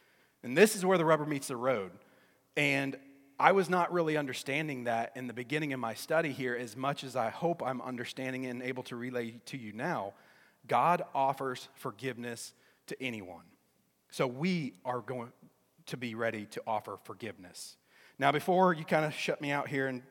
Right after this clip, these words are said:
throw me out the door, I believe forgiveness is a huge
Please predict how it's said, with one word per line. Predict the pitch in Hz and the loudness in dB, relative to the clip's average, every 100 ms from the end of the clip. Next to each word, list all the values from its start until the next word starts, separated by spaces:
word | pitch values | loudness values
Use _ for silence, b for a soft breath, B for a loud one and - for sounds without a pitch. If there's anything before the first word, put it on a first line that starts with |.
| - | -4
throw | 143 | -2
me | 131 | -2
out | 131 | -4
the | 120 | -2
door, | 131 147 117 117 B B B B B _ _ _ | 0 2 0 -4 B B B B B _ _ _
I | - | 0
believe | 143 143 175 190 170 | 0 0 -2 -2 -4
forgiveness | - 143 151 135 143 | -10 -4 -4 -4 -6
is | - 117 | -8 -8
a | 104 | -10
huge | - - - 151 160 151 135 | -10 -14 -10 -6 -4 -6 -8